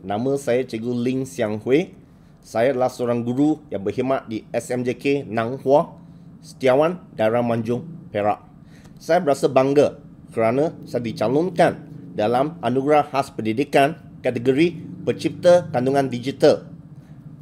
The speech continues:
dalam Perayaan Hari Guru Peringkat Negeri Perak tahun dua ribu dua puluh satu. Izinkan saya berkongsi tentang biodata saya. Saya berkelulusan Sarjana Muda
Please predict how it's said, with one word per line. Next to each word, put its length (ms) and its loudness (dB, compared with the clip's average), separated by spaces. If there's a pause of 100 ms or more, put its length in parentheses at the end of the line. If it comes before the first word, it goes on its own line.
(260)
dalam 440 2 (360)
Perayaan 640 2
Hari 240 2
Guru 320 0 (320)
Peringkat 520 -2
Negeri 360 -2
Perak 480 2 (220)
tahun 480 0
dua 140 -4
ribu 180 -4 (180)
dua 140 -14
puluh 100 -6
satu. 260 -6 (600)
Izinkan 480 0
saya 320 4
berkongsi 560 -2
tentang 400 -2
biodata 480 0
saya. 320 -2 (640)
Saya 320 4
berkelulusan 880 0
Sarjana 560 2
Muda 320 2